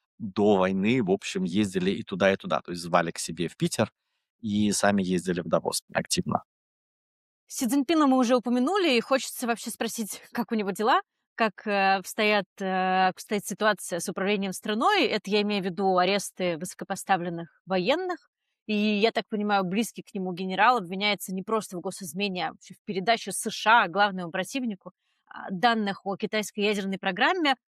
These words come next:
Speaker 2: Что творится в Китае?
Speaker 1: Мы пока что оперируем во многом, э,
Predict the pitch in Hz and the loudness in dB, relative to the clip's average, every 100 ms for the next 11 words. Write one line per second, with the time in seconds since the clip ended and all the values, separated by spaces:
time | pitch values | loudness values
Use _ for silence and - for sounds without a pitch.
0 | _ - - 294 330 339 - 160 - _ | _ -6 -2 0 2 2 -2 -12 -16 _
1 | _ - 175 170 - - 175 - - _ | _ -6 -4 -4 -6 -6 -6 -6 -12 _
2 | _ - 180 240 165 - 185 - 165 156 | _ -2 0 2 0 2 2 2 -2 0
3 | 135 160 175 156 139 117 110 - - 113 | 0 0 2 2 4 2 0 -8 -6 2
4 | 123 135 151 143 117 110 101 95 - 62 | 2 2 0 -2 -2 0 0 -2 -6 -8
5 | - 58 | -8 -8